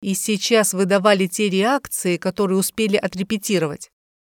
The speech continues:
"Это очень неожиданно, но, конечно, я согласна", заявила Маша. "Я же не сдержалась". Стала хохотать, что вызвало у мужа и дочери недовольство.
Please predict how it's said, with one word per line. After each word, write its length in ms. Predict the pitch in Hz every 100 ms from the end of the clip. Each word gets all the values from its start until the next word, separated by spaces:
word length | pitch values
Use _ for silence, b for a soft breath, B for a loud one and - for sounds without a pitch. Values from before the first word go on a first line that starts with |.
| _
"Это 920 | - 247 - 254 247 247 240 240 233 -
очень 400 | 233 262 240 233
неожиданно, 880 | 233 247 220 240 349 262 220 208 208
но, 540 | 208 220 202 180 170 - _ _ -
конечно, 560 | 240 220 226 311 -
я 200 | 185 240
согласна", 760 | - 226 190 202 262 - 185 - _
заявила 640 | 190 180 214 202 180 180
Маша. 440 | 190 185 151 190 185 _ _ -
"Я 460 | 170 185 202 226
же 200 | 208 226
не 220 | 214 190
сдержалась". 1000 | 175 160 196 170 165 165 160 160 160 - _ -
Стала 420 | - - 214 202
хохотать, 640 | 220 208 220 214 226 185
что 220 | - 175
вызвало 500 | 165 202 160 180 185 -
у 80 |
мужа 380 | 190 190 208 175
и 160 | - 185
дочери 420 | 180 214 - 170
недовольство. 760 | 175 175 190 185 160 - 180